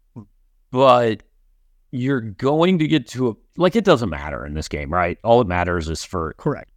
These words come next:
Speaker 1: a-, and honestly, if you lost money because Missouri didn't cover on that game, I didn't feel bad for you. You shouldn't be betting on that game. You're a terrible human being. But anyway, <laughs> um,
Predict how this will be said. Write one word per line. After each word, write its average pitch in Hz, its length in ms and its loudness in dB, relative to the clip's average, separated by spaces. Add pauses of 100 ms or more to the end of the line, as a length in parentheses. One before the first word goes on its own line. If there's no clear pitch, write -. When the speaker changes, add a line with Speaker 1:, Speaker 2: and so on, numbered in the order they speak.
Speaker 1:
a-, 104 220 -6
and 120 180 0
honestly, 120 520 4
if 92 120 -4
you 104 140 0
lost 90 280 2
money 82 220 -4
because 78 360 -6
Missouri 78 320 -4
didn't 69 140 -10
cover 73 280 -6
on 73 100 -4
that 76 80 -6
game, 78 200 -4
I 78 100 -2
didn't 65 180 -6
feel - 240 -12
bad 69 220 -8
for 76 160 -2
you. 80 140 -2
You 80 60 0
shouldn't 76 260 -2
be 73 100 -2
betting 69 340 -6
on 76 100 -2
that 71 120 -2
game. 78 200 -2
You're 78 140 -2
a 73 60 -8
terrible 73 460 -6
human 69 240 -12 (120)
being. - 140 -20 (460)
But 98 380 0
anyway, 92 520 2 (880)
<laughs> - 0 - (240)
um, 104 200 -2